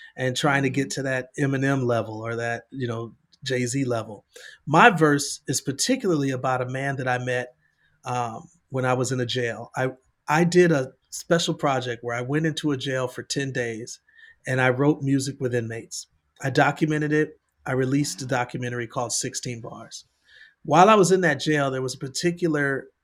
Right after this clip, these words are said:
Speaker 1: man named Teddy who unfortunately was addicted, um, to drugs and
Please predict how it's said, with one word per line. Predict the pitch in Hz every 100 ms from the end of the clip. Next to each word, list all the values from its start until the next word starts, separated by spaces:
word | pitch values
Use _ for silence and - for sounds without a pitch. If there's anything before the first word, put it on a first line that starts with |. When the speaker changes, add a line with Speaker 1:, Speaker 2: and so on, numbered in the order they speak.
| _ _ _
Speaker 1:
man | 135 139 131 127
named | 127 123 117
Teddy | 143 123 110 - _ _ - - - _
who | 147 147 139 135 - _ _ _
unfortunately | 147 139 170 170 170 180
was | 170 147
addicted, | 147 143 143 - 165 170 _ _ _ _
um, | 139 135 127 117 113 _ _ _ _ _ _
to | - 143
drugs | 127 135 127 127 - _ _ _
and | 143 135 135 131 127